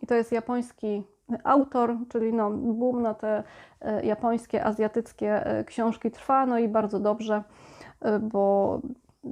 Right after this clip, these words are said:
ta litera-, literatura mnie również interesuje. No i ja sobie tak wyobrażam tę książkę, że to będzie taka,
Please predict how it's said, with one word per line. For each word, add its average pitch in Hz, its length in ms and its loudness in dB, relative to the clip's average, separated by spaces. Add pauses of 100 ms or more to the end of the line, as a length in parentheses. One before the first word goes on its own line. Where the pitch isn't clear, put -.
ta 202 140 0
litera-, 208 460 0 (120)
literatura 214 680 -2
mnie 202 380 0 (400)
również 220 520 2
interesuje. 240 800 4 (800)
No 226 120 2
i 233 80 4
ja 240 140 2
sobie 233 220 2
tak 220 180 0
wyobrażam 226 440 0
tę 220 100 -6
książkę, 233 400 -4
że 214 80 -4
to 208 120 -4
będzie 220 300 -2
taka, 202 400 -4